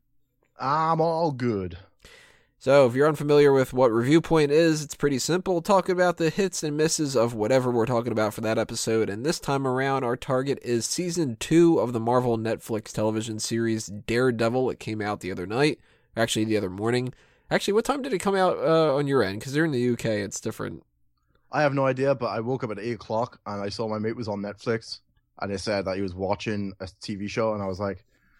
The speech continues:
Speaker 1: "Huh, I wonder what he's watching." So I went on Netflix. I was like, "Oh yeah, Daredevil's out."
Speaker 2: Well, it was three A M Eastern time zone.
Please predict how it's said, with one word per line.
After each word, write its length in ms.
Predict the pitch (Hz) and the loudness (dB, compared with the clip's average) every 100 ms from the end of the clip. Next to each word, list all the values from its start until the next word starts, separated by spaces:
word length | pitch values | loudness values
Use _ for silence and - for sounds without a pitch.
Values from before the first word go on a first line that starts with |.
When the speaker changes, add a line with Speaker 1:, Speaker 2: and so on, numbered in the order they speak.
| _ - - | _ -16 -2
Speaker 1:
"Huh, 280 | 165 143 131 | 2 2 2
I 40 | |
wonder 180 | 131 143 | 0 2
what 140 | 135 | 2
he's 100 | 127 | 0
watching." 400 | 120 113 - 87 | -2 -6 -6 -12
So 140 | 85 101 | -10 -6
I 80 | |
went 180 | 107 107 | -6 -6
on 60 | 98 | -6
Netflix. 420 | 101 - 110 98 | -10 -8 -10 -8
I 40 | |
was 80 | 95 | -8
like, 140 | 101 107 | -6 -2
"Oh 160 | 247 240 | 0 2
yeah, 180 | 165 123 | 2 0
Daredevil's 440 | 151 113 92 87 | -2 -2 -4 -8
out." 180 | 92 - _ _ _ _ - - - | -12 -12 _ _ _ _ -20 -20 -8
Speaker 2:
Well, 80 | 139 | -2
it 40 | |
was 120 | 147 | -2
three 320 | - - 190 214 | -2 -4 0 4
A 220 | 165 151 | 6 6
M 180 | 135 120 | 4 2
Eastern 380 | 123 - 107 | -2 -4 -6
time 280 | 104 110 101 | -6 -6 -8
zone. 440 | 101 92 85 87 | -8 -8 -8 -12